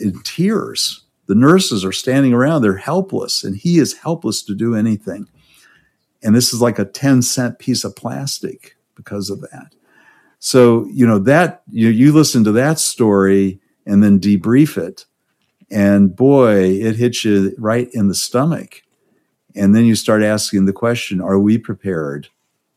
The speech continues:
Have, you know, all the things that, you know, things like a pair of shears being charged. Are, you know, are we prepared for the,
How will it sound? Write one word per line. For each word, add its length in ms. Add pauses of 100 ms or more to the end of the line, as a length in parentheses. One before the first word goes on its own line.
(260)
Have, 240
you 220
know, 160
all 260
the 120
things 380
that, 240
you 100
know, 120
things 280
like 240
a 100
pair 300
of 100
shears 420
being 240
charged. 500
Are, 80
you 120
know, 260
are 140
we 160
prepared 460
for 120
the, 300